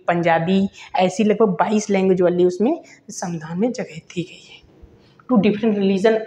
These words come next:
and had distinct culture, ऐसा culture जो बिल्कुल गायब होने वाला है, जैसे कुछ हैं बिल्कुल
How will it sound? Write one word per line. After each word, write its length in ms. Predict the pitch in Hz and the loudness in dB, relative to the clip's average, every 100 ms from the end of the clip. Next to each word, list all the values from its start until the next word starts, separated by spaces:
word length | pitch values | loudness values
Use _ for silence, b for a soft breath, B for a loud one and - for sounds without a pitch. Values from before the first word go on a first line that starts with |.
| 202 | -2
and 200 | 196 208 | -2 -2
had 340 | - - 208 196 | -4 -2 -2 0
distinct 340 | 185 - 202 - | -4 -4 -4 -2
culture, 240 | 180 175 165 B B B 220 | -4 -4 -8 B B B 2
ऐसा 220 | 220 233 | 2 2
culture 360 | 233 220 220 196 | 2 2 4 4
जो 80 | 202 | 4
बिल्कुल 320 | 196 202 196 | 4 2 4
गायब 280 | 180 180 175 | 4 4 2
होने 200 | 180 180 | 2 0
वाला 220 | 175 170 170 | 2 0 0
है, 140 | 175 | 0
जैसे 200 | 180 185 - | -2 -2 -2
कुछ 220 | 247 220 - | 0 0 0
हैं 200 | 196 190 | 0 0
बिल्कुल 360 | 185 185 196 | 0 0 0